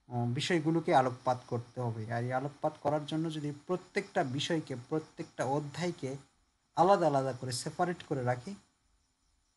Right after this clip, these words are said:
তাহলে সেটা মানুষের সামনে present এবং মানুষও সেইটা বুঝতে মানুষের বোধগম্য হবে। তো web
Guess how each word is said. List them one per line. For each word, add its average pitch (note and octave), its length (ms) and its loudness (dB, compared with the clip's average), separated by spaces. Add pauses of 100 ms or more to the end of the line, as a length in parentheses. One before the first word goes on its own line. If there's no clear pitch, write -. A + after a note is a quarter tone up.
(440)
তাহলে D3+ 400 0 (400)
সেটা C3+ 340 -4
মানুষের C3+ 380 -2
সামনে B2+ 360 -2
present C3+ 640 -2
এবং A#2 220 -4
মানুষও C3 520 -2
সেইটা B2 340 -4
বুঝতে C#3 480 -6 (540)
মানুষের C3 340 -4
বোধগম্য A#2 560 -2
হবে। A2 220 -6 (920)
তো C#3 100 -18
web E3+ 220 4